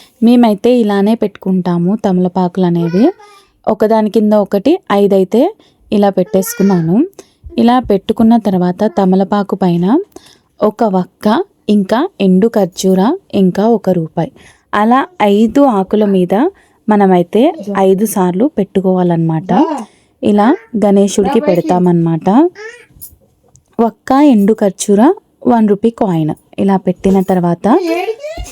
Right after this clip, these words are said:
అన్నీ అయితే పెట్టేసుకుంటున్నాను అన్నమాట నేను. ఇలా పెట్టిన తర్వాత ఫ్రూట్స్ ఉంటాయి కదా, ఫ్రూట్స్, అవన్నీ మనం ఐదు రకాల ఫ్రూట్స్ అయితే తెచ్చుకోవాలన్నమాట. ఏవైనా సరే ఐదు రకాల ఫ్రూట్స్ అయితే ఈ తమలపాకుల మీద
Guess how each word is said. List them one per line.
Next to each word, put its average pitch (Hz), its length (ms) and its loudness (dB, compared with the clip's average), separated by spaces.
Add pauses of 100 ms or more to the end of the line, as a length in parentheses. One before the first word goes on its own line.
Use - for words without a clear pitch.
(280)
అన్నీ 214 240 2
అయితే 226 280 2
పెట్టేసుకుంటున్నాను 196 960 0
అన్నమాట 170 420 0
నేను. 165 320 -2 (160)
ఇలా 196 180 2
పెట్టిన 202 340 -2
తర్వాత 190 400 0 (640)
ఫ్రూట్స్ 269 420 0
ఉంటాయి 202 300 0
కదా, 190 260 -2 (140)
ఫ్రూట్స్, 208 540 -2 (680)
అవన్నీ 202 440 2 (160)
మనం 220 260 2 (120)
ఐదు 202 220 2
రకాల 214 340 0
ఫ్రూట్స్ 220 400 -2
అయితే 226 180 0
తెచ్చుకోవాలన్నమాట. 196 880 0 (180)
ఏవైనా 196 440 2 (460)
సరే 196 320 0 (440)
ఐదు 202 200 0
రకాల 202 340 0
ఫ్రూట్స్ 190 420 -2
అయితే 202 260 0 (480)
ఈ 226 120 2
తమలపాకుల 208 680 -2
మీద 190 240 2